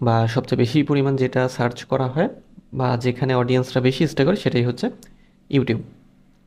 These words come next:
আচ্ছা, এখানে হচ্ছে যে সবচেয়ে বেশি পপুলার, মানে কি বলবো, যে সার্চ ইঞ্জিন দ্বিতীয়তে YouTube, প্রথমে আমরা Google-এ সার্চ করি, Google-এর পরে আমরা YouTube-এ যাই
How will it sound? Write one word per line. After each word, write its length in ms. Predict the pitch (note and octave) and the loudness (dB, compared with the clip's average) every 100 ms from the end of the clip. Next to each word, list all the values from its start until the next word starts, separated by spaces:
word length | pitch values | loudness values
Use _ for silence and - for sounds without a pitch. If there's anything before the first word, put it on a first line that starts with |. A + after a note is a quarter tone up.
| _ _ _ _ - - - - - _ _ C3 - | _ _ _ _ -20 -20 -20 -20 -20 _ _ -16 2
আচ্ছা, 320 | C3 - A#2 - - - _ _ - | 2 2 -8 -8 -20 -20 _ _ -2
এখানে 340 | C3+ D#3 D3 | 0 2 2
হচ্ছে 220 | D3 C#3+ | 2 0
যে 100 | C#3+ | -2
সবচেয়ে 400 | C#3+ D#3 - D3+ | 0 0 0 0
বেশি 260 | B2 B2 F3+ | 2 2 0
পপুলার, 560 | F3 D#3 D#3 D#3 D#3 D3+ - - - - - - _ _ - | 0 0 2 4 4 2 -2 -16 -20 -20 -20 -20 _ _ -6
মানে 440 | B2+ B2 A#2+ B2 B2 - - | -2 2 2 2 -2 -12 -6
কি 80 | C#3+ | 2
বলবো, 280 | C3 A#2 A2+ | 2 2 2
যে 240 | A#2 A#2 | 2 2
সার্চ 340 | - B2 B2 | 0 0 2
ইঞ্জিন 360 | C#3 C3 C3+ C3 - - - _ _ _ _ _ C3 | 2 4 2 2 -6 -18 -20 _ _ _ _ _ 0
দ্বিতীয়তে 560 | C#3+ D3 C#3+ C#3 B2+ B2+ | 2 4 4 4 4 4
YouTube, 260 | B2 C#3 | 2 0
প্রথমে 420 | - C#3+ C#3 B2+ | 0 -2 0 0
আমরা 180 | A#2 A#2+ | 0 0
Google-এ 360 | A#2+ B2 C#3+ C#3+ | 0 2 4 4
সার্চ 280 | C#3+ B2+ - | 2 -2 -2
করি, 220 | C#3+ A#3 - - - - - - - - - | -4 -4 -8 -20 -20 -20 -20 -20 -20 -14 -8
Google-এর 460 | B2 D3 E3 E3 E3 | 2 6 8 6 4
পরে 340 | F3 C3+ A3 - | 4 2 2 -2
আমরা 260 | A#2 F#3 - | -2 -2 0
YouTube-এ 360 | C#3 C#3 A#2+ A2+ | 0 0 0 0
যাই 160 | - | -4